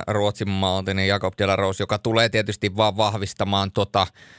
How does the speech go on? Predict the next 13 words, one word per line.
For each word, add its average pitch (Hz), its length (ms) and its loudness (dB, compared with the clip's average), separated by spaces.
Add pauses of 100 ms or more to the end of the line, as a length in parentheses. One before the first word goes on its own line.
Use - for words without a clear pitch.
(200)
eh, 95 340 4
ikään 107 420 2
kuin 98 400 -4
sitä 104 360 -2
taustaviulua, 98 1000 2
eli 92 140 -2
ei 95 120 0
missään 92 380 -2
nimessä 90 380 -2
ole 90 120 0
sellainen 90 600 -2
niin 90 220 -2
kuin 90 160 -4